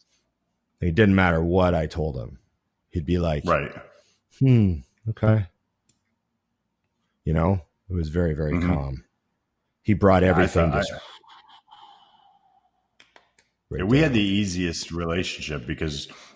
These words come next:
Speaker 2: I had so much faith that I didn't think. Like, guys will say, "Oh, have you thought about this to me?" And I'm like, "Man, I,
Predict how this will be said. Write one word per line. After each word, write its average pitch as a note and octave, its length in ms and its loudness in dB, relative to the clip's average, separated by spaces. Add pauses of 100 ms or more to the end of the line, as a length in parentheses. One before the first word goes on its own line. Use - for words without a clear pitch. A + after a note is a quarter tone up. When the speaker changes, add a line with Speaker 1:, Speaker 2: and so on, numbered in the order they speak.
(160)
Speaker 2:
I G2+ 160 4
had G#2+ 320 2
so G#2+ 380 2
much A2 300 4
faith F#2+ 580 -6
that F2 500 -10
I F2+ 100 -4
didn't A#2 240 2
think. - 560 -10 (540)
Like, E2+ 260 -6
guys G2 300 0
will F2+ 100 -4
say, F#2 300 -4
"Oh, B2 220 0
have B2+ 140 2
you C#3 60 0
thought C#3 220 2
about B2 220 2
this B2 200 0
to - 80 -4
me?" C3 140 4
And A#2+ 100 2
I'm F#2 100 0
like, E2 240 -4
"Man, G2 180 -2
I, F#2 140 -4